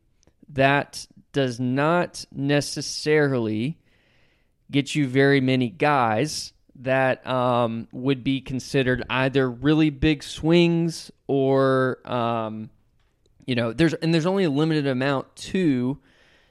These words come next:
that will necessarily fit with the Grizzlies. And I wanna go through, at least to start, some of the guys that I identified um, as just targets,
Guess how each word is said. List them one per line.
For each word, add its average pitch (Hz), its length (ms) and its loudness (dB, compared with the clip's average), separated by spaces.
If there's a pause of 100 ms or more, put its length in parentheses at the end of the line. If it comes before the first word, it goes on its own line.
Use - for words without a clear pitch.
(180)
that 127 380 -2
will 131 160 -4
necessarily 135 1000 -2
fit - 760 -6
with 113 200 -6
the 113 80 -10
Grizzlies. 101 540 -8
And 113 220 -8
I 127 100 -2
wanna 202 240 4
go 156 400 2
through, 147 760 -4
at 123 140 -2
least 151 320 -6
to 123 100 -10
start, 143 600 0
some 143 240 -4
of 143 80 -2
the 135 80 -2
guys 123 400 -2
that 135 120 -2
I 123 240 -2
identified 135 920 -4 (420)
um, 127 360 0
as 131 380 0
just 135 400 -4
targets, - 720 -4